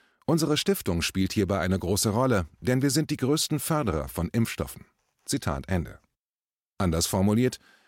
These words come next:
„Ich bin hier der Hauptgeldgeber und ich erwarte eine baldige Leistung und Umsetzung meiner weltweiten Impfvision.“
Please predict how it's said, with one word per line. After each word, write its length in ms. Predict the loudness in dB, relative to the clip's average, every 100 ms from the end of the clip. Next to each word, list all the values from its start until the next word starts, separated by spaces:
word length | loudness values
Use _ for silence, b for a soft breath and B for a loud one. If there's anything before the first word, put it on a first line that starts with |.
| b
„Ich 200 | -2 2
bin 120 | 2
hier 140 | 2 4
der 160 | 2
Hauptgeldgeber 880 | 2 -2 0 0 2 2 2 0 0
und 140 | -2
ich 120 | 0
erwarte 400 | 0 0 0 0
eine 200 | 0 0
baldige 400 | 2 0 0 2
Leistung 520 | 2 2 0 0 -2 0
und 240 | -2 -2
Umsetzung 600 | -2 0 0 -2 -2 -2
meiner 300 | -4 -4 0
weltweiten 600 | 0 0 0 -2 0 0
Impfvision.“ 840 | 0 -2 -4 -8 -4 -2 -4 -8